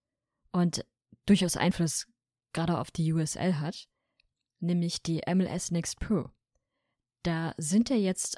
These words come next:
alle, oder eigentlich alle Zweitvertretungen von M L S-Teams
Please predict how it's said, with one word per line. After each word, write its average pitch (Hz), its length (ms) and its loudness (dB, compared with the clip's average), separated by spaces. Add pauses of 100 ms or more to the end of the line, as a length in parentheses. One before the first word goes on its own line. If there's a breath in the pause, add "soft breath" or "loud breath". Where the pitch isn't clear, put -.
(120)
alle, 190 600 0 (920)
oder - 280 -2
eigentlich 202 580 0
alle 170 480 0 (440)
Zweitvertretungen 180 1040 0
von - 300 -2
M 165 220 0
L 147 60 -2
S-Teams - 760 -4